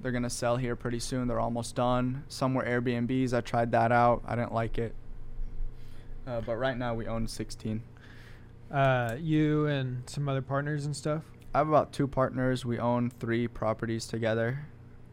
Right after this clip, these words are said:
Speaker 2: Good. All right. What, uh, um, and so you seemed very happy about the seller finance. Are you looking to do that with the others, or?
Speaker 1: Yeah,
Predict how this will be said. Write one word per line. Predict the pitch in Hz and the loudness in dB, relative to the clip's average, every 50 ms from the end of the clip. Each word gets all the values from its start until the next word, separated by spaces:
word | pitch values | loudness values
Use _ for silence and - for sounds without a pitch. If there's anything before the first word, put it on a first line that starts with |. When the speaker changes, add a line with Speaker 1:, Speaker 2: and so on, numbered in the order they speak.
| - - - | -18 -8 -2
Speaker 2:
Good. | - 165 139 110 - - - - - - - - - - - - - - - - - | 0 0 0 0 -4 -10 -16 -18 -18 -18 -18 -18 -16 -16 -16 -16 -16 -16 -14 -6 0
All | 143 | 4
right. | 139 143 139 143 147 - - - - | 4 6 6 4 2 -2 -6 -10 -4
What, | 175 156 165 170 180 | 2 4 4 6 8
uh, | 190 180 180 175 175 170 165 156 156 156 - - - - - | 8 8 8 8 8 6 4 4 2 -2 -6 -10 -12 -6 -2
um, | 160 151 147 143 139 131 123 120 120 120 120 135 170 - - - | 0 0 2 2 0 0 -2 -2 -4 -4 -4 -6 -8 -12 -8 -6
and | 165 156 | -4 -2
so | - - 165 156 151 147 143 | 0 2 2 4 4 4 2
you | 143 139 - 175 160 156 | 2 0 0 2 2 2
seemed | 139 - 180 175 165 151 | 2 4 2 2 4 4
very | 156 160 151 139 | 4 4 4 4
happy | 127 131 147 151 160 151 | 4 2 2 2 2 0
about | 143 135 131 127 - | 0 0 0 0 0
the | 135 | -4
seller | 123 - 151 139 131 120 | -2 0 2 2 2 2
finance. | - 139 139 143 139 127 120 117 123 - - - - - - - - - - 151 | 0 0 0 0 0 0 -2 -4 -6 -10 -12 -14 -14 -16 -18 -18 -18 -12 -6 -4
Are | 139 | -2
you | 139 139 | 0 0
looking | 139 139 139 139 139 | 0 -2 -2 -2 0
to | 131 | 0
do | 127 131 135 | 2 2 2
that | 131 127 123 | 2 0 0
with | 123 123 120 - | -2 -4 -4 -4
the | 123 123 | -4 -2
others, | 127 139 147 160 160 156 - 139 | -2 0 2 0 0 0 -2 -2
or? | 123 107 104 110 - - - - - - | -2 -2 -4 -6 -8 -12 -14 -14 -6 -2
Speaker 1:
Yeah, | 127 117 107 | 0 0 0